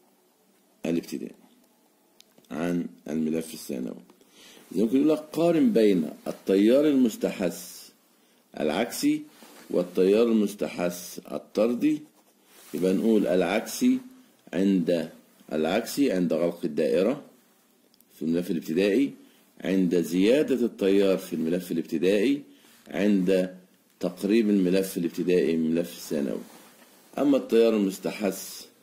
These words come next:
الطردي بينشأ عند فتح الدايرة، عند تقليل التيار وذلك بزيادة المقاومة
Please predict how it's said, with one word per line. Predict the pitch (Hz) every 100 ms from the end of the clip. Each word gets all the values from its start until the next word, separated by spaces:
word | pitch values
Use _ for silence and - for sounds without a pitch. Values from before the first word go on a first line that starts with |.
| _ _ _ _ _ _ _ _ _ -
الطردي | - - 107 123 135 160 151 - _ _ _ _ -
بينشأ | 104 110 107 95
عند | 87 95 85
فتح | 113 120 123
الدايرة، | 98 92 104 101 98 - - _ _ -
عند | 90 90 87
تقليل | 76 101 117
التيار | 123 - 101 98 95 90 - - _ _ _ -
وذلك | 78 90 92 95
بزيادة | 90 90
المقاومة | 95 82 90 90 90 87